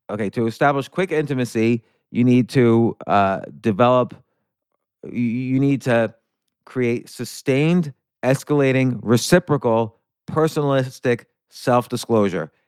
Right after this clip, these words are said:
And they come up with a set of questions, whether you're in a romantic situation or a non-romantic situation,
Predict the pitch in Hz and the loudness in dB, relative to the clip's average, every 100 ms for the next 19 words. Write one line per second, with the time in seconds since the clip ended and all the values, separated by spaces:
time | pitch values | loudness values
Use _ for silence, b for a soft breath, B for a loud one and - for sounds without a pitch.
0 | _ - 117 120 107 143 139 135 127 117 | _ -4 0 0 -2 -4 -2 0 0 -4
1 | - 139 156 - 120 117 120 113 110 113 | 0 2 2 2 0 0 0 2 2 2
2 | 113 107 104 104 117 131 151 - 123 127 | 2 2 2 2 0 0 -2 -4 -2 0
3 | 131 127 139 123 104 101 101 123 120 110 | 0 0 0 0 2 2 2 2 2 0
4 | 101 101 101 104 - 101 98 113 104 | -2 -4 -6 -10 -8 -6 -6 -4 -6